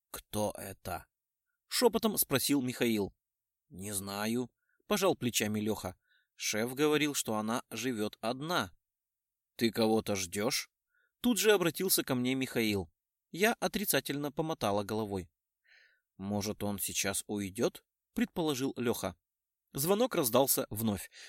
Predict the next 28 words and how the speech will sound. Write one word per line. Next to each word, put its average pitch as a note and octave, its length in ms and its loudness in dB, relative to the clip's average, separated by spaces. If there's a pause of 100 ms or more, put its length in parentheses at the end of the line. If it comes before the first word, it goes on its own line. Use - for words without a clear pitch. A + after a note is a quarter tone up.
(140)
громкий G#2+ 400 4
и C3 160 -2
настойчивый. C#3 680 2 (220)
Он A3+ 140 2
явно F#3+ 400 6
свидетельствовал D3+ 880 2
о A#2 80 2
том, A#2+ 260 0
что - 220 0
гость G#2 340 0
не D3 100 -4
собирался E3 520 2
так - 160 -4
просто - 280 2
уходить. E3+ 520 -2 (640)
«Иди, G2+ 520 -2 (480)
посмотри, G#2 580 -2
кто - 220 -6
там». G2 320 -6 (580)
Как - 180 0
всегда, D#3 480 4
взял B2+ 280 4
на A2+ 120 0
себя C3+ 340 0
роль A2 220 2
командира G#2 480 -2
Михаил. C3+ 520 0 (440)
Лёха A2+ 360 6